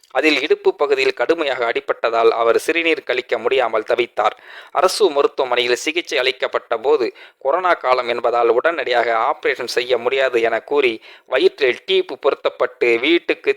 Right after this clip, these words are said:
திரும்பி அனுப்பப்பட்டார். வேலைக்கு செல்ல முடியாத நிலையில் குடும்பம் மிகுந்த வறுமையில் சிக்கி இருபது நாட்களுக்கு ஒரு முறை டீப்பு மாற்றும் நிலை ஏற்பட்டது. சிகிச்சைக்காகவும் அன்றைய உணவுக்காகவும்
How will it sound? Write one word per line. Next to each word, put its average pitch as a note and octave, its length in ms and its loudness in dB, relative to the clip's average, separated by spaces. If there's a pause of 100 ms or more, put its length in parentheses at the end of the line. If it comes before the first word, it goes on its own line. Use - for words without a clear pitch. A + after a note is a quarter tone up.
திரும்பி C#3 360 0
அனுப்பப்பட்டார். A#2+ 680 -2 (420)
வேலைக்கு F3 380 2
செல்ல C#3 340 0
முடியாத B2 380 0
நிலையில் B2+ 440 0
குடும்பம் C3+ 360 -2
மிகுந்த C#3+ 280 -2 (100)
வறுமையில் B2+ 480 0
சிக்கி B2 360 -6 (460)
இருபது E3 320 2
நாட்களுக்கு B2+ 520 0 (140)
ஒரு D3 220 4
முறை A#2+ 180 4 (140)
டீப்பு D#3 360 -4
மாற்றும் C3 460 -2
நிலை A#2 160 2 (140)
ஏற்பட்டது. G#2 480 -4 (420)
சிகிச்சைக்காகவும் C#3 960 0
அன்றைய C#3+ 380 2
உணவுக்காகவும் B2 800 0